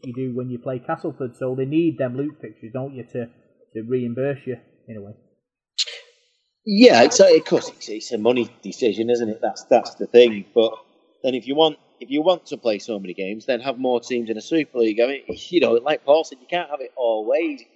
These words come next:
Speaker 2: It, I don't wanna be going, I mean, how many times did we play O K R last year? I know we had them in the Cup as well, but we had them at the Magic Weekend. We had them, you know, in the league, I think, three times. I mean, you know, you don't wanna play a team five times in a year. If we'd have got, if we both got in the playoffs,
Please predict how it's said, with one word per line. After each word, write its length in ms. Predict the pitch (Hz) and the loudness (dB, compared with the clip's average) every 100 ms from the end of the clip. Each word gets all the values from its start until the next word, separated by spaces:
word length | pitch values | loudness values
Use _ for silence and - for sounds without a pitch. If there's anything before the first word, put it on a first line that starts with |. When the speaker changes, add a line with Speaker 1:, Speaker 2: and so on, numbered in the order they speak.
| _ _ _ | _ _ _
Speaker 2:
It, 140 | 127 135 _ _ _ _ _ - | -10 -10 _ _ _ _ _ -10
I 140 | 208 | -6
don't 140 | 185 147 | -4 -4
wanna 140 | 117 | -8
be 120 | 107 | -4
going, 320 | 113 110 98 - - | -2 -2 -6 -18 -10
I 20 | |
mean, 220 | 175 165 - _ _ 165 | -8 -8 -10 _ _ -10
how 80 | |
many 140 | 190 180 | -4 -2
times 240 | 175 165 | -2 -6
did 60 | 160 | -4
we 80 | 156 | 0
play 160 | 156 | 2
O 80 | 156 | 2
K 240 | 135 147 | 2 -2
R 200 | 143 156 | 0 -2
last 280 | 147 123 - | -6 -8 -8
year? 160 | 98 92 | -4 -2
I 20 | |
know 140 | 143 | 0
we 80 | 147 | 2
had 80 | 135 | 0
them 100 | 113 | 0
in 60 | 104 | -6
the 60 | |
Cup 280 | - 139 - | -2 -2 -2
as 140 | 101 120 | -4 2
well, 220 | 135 117 | 4 4
but 160 | 104 - _ _ | -2 -6 _ _
we 60 | 127 | 0
had 80 | 117 | 0
them 80 | |
at 60 | 117 | -2
the 60 | 123 | -4
Magic 420 | 151 143 127 107 | -4 -4 -8 -6
Weekend. 440 | 98 87 101 92 | -6 -4 -6 -2
We 80 | 110 | 0
had 140 | 131 | 2
them, 160 | 127 117 - _ _ _ | 0 -4 -10 _ _ _
you 80 | 147 | -2
know, 140 | 120 120 | 0 2
in 100 | 120 | 2
the 80 | |
league, 320 | 120 160 151 - | 6 6 6 2
I 40 | |
think, 260 | - 117 - | -6 -8 -4
three 220 | 110 104 | -2 -2
times. 200 | - 90 | -6 -10
I 40 | 185 | -8
mean, 180 | 233 196 | -8 -2
you 60 | |
know, 120 | 202 160 | 0 0
you 60 | |
don't 120 | 233 | 0
wanna 120 | 240 196 | -4 -4
play 160 | 147 | -2
a 40 | 104 | -2
team 280 | - 87 - | -6 -14 -12
five 260 | 95 85 - | -16 -16 -12
times 300 | 90 87 85 | -10 -10 -12
in 60 | |
a 40 | 85 | -2
year. 140 | 123 | 0
If 80 | 151 | 6
we'd 120 | 196 | 6
have 60 | 202 | 6
got, 160 | - - | 2 -2
if 180 | 185 - | -6 0
we 60 | 175 | 2
both 220 | 226 226 | 2 0
got 100 | - | -4
in 60 | |
the 60 | 113 | -10
playoffs, 540 | - 104 90 - - | -2 -2 -2 -8 -20